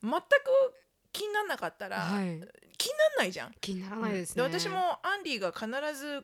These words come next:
Speaker 1: 車掃除するの大好きな人で、
Speaker 2: はいはいはい。
Speaker 1: 車が大好きだから。
Speaker 2: そうですよね。うん。
Speaker 1: で、ピッカピッ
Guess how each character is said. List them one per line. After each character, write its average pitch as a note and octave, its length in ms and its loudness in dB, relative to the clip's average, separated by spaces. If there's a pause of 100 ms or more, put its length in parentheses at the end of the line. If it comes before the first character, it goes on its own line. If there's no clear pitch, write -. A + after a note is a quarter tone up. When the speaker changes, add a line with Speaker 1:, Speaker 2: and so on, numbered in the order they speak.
Speaker 1:
車 E4 320 -4
掃 F4+ 180 0
除 F4+ 120 2
す F4+ 100 -2
る E4 80 -4
の A3 140 -2
大 G3 200 -2
好 - 80 0
き - 80 -12
な F3+ 120 -10
人 - 160 -12
で、 - 40 -12
Speaker 2:
は G#3+ 140 2
い G3+ 60 2
は F#3 40 0
い - 40 -2
は F#3 80 0
い。 - 20 -2
Speaker 1:
車 A3 260 0
が G#3+ 80 -2
大 G#3+ 140 -8
好 G3+ 120 -4
き E3+ 100 -14
だ C3+ 100 -12
か G#2+ 100 -14
ら。 F#2+ 80 -12
Speaker 2:
そ A3 160 0
う G3+ 40 -4
で F#3 80 -4
す F3 120 -8
よ E3+ 60 -4
ね。 F3+ 180 -2
う F3+ 40 -4
ん。 - 100 -4
Speaker 1:
で、 G3+ 320 -2
ピ - 160 -6
ッ - 40 -20 (200)
カ - 160 -2
ピ - 120 -8
ッ - 60 -10